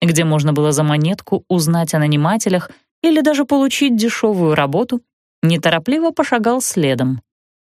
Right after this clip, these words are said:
И никто бы не понял по лицу высокого широкоплечего мужчины, безучастно озирающего пометки на воротах и вывески, что он отчаянно ищет способ, как хоть минутку поговорить со скромно одетой вдовой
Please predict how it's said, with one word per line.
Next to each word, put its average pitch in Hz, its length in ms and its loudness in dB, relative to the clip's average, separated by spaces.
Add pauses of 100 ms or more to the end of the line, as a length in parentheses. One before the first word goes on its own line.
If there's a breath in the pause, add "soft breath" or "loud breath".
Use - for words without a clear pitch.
И 196 120 4
никто 190 380 0
бы 302 120 2
не 302 160 2
понял 156 540 0
по 165 120 -2
лицу 160 500 0
высокого 185 540 0
широкоплечего 170 760 0
мужчины, 156 680 -2 (220)
безучастно 147 680 0
озирающего 147 720 0
пометки 147 520 -2
на 202 120 0
воротах 196 540 -2
и 160 120 2
вывески, 185 640 -2 (400)
что - 340 -2
он 220 260 0
отчаянно 233 760 0
ищет 202 380 -2
способ, - 480 -4 (380 loud breath)
как 302 200 0
хоть 269 240 -2
минутку 233 560 0
поговорить 233 680 0 (100)
со - 160 2
скромно 175 440 2
одетой 165 320 0
вдовой 160 540 0